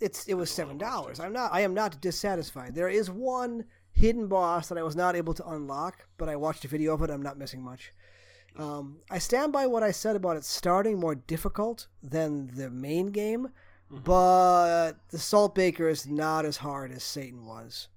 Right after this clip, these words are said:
Speaker 1: by any stretch of the imagination.
Speaker 2: Oh.
Speaker 1: Um, I, I think what this one does is it, it likes to kind of throw more stuff on the screen,
Speaker 2: Okay.
Speaker 1: but the patterns are a little easier to recognize.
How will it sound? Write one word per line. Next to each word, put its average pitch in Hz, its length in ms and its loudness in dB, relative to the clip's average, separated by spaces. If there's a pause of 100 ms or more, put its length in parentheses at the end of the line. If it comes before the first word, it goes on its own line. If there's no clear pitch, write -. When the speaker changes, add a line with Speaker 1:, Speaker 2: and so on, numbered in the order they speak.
Speaker 1:
by 135 320 -12
any 156 240 -4
stretch 143 220 -10
of - 20 -16
the 131 80 -12
imagination. 120 600 -16 (520)
Speaker 2:
Oh. - 80 -16
Speaker 1:
Um, 123 360 -12 (100)
I, 196 180 -4
I 220 120 -2
think 302 260 -2
what 233 140 0
this 247 180 -4
one 220 120 -2
does 180 260 2
is 156 100 -10
it, 175 140 -10
it 170 160 -10
likes 220 260 -2
to 196 100 -6
kind 190 220 -2
of 151 240 -6 (960)
throw 185 360 4
more 170 300 6
stuff - 640 2
on 156 200 4
the 135 60 -6
screen, 165 680 -4 (560)
Speaker 2:
Okay. - 160 -20 (120)
Speaker 1:
but 170 240 2
the 160 80 -6
patterns 214 680 4
are - 20 0
a 156 40 0
little 170 180 2
easier 160 260 2
to 127 80 -8
recognize. 117 680 -10